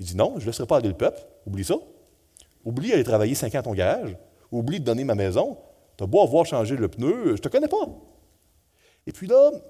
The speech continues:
la réponse de Dieu, elle est, euh, elle est, euh, assez spectaculaire. La réponse de Dieu, c'est les dix plaies d'Égypte.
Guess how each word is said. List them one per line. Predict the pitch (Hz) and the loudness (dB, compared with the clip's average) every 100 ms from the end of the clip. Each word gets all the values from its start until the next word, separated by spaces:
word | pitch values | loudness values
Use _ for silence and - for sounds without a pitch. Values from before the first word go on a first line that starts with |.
| - - | -20 -6
la | 117 120 | 2 4
réponse | 170 175 208 180 | 4 0 0 0
de | 113 | 0
Dieu, | 110 95 143 165 156 | -2 0 2 2 0
elle | 98 95 | -2 -4
est, | 104 113 104 | -4 -6 -8
euh, | 90 80 - _ _ _ _ _ _ _ - | -8 -10 -16 _ _ _ _ _ _ _ -12
elle | 90 | -8
est, | 98 98 | -6 -6
euh, | 87 85 - | -6 -8 -8
assez | - - | -6 -6
spectaculaire. | - 113 117 - 104 90 85 80 - _ _ - | -6 -8 -10 -4 -2 -2 -4 -10 -18 _ _ -4
La | 120 | -4
réponse | 170 262 320 208 | 0 0 0 -2
de | |
Dieu, | 139 214 | -4 -8
c'est | 131 | -8
les | 113 | -6
dix | 101 113 | -6 -6
plaies | - 101 | -6 -6
d'Égypte. | 92 87 - - | -6 -8 -12 -20